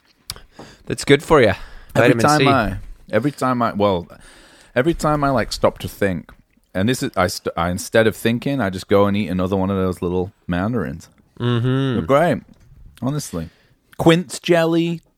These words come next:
Speaker 2: cheddar, kind of, and, like, a couple of Cars water biscuits, and some mandarins. That's about it.
Speaker 1: That's your diet.
Speaker 2: What did you have for Christmas dinner?
Speaker 1: Tur-, we, Mom made a turkey.
Speaker 2: That's nice.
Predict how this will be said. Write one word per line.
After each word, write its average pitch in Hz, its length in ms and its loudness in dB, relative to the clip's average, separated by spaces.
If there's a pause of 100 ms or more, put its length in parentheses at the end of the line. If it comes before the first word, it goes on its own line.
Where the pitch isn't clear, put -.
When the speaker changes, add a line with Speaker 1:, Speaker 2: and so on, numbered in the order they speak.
Speaker 2:
cheddar, 123 680 4 (640)
kind 107 240 2
of, 101 100 2
and, 107 160 0 (100)
like, 95 360 -2
a 87 80 -6
couple 113 300 2
of - 80 -4
Cars 101 440 2
water 95 320 2
biscuits, - 680 -6 (560)
and 101 160 0
some 95 160 0
mandarins. 107 460 0
That's - 200 -2
about 117 280 0
it. - 160 -4 (920)
Speaker 1:
That's 113 260 0
your 110 140 0
diet. 101 520 2 (480)
Speaker 2:
What 135 160 6
did 143 140 -8
you 170 100 4
have 170 140 0
for 131 120 0
Christmas - 400 0
dinner? 123 380 0 (760)
Speaker 1:
Tur-, - 200 -4
we, 147 200 -2 (260)
Mom 139 340 2
made 113 200 0
a 101 60 0
turkey. 98 640 -2
Speaker 2:
That's - 240 -6
nice. - 540 -10